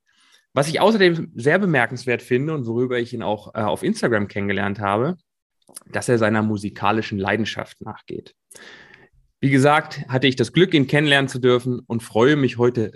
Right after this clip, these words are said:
riesig, dass er hier ist. Herzlich willkommen, lieber Patrick Bernhard. Schön, dass du da bist. Herzlich willkommen.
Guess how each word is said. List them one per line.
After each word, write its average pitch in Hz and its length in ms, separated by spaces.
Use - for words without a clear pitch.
riesig, 156 480
dass 127 200
er 117 140
hier 120 240
ist. - 200
Herzlich 170 540
willkommen, 139 480
lieber 120 460
Patrick 120 480
Bernhard. 117 800
Schön, 165 220
dass 175 120
du 175 60
da 160 240
bist. 113 240
Herzlich 147 280
willkommen. 147 640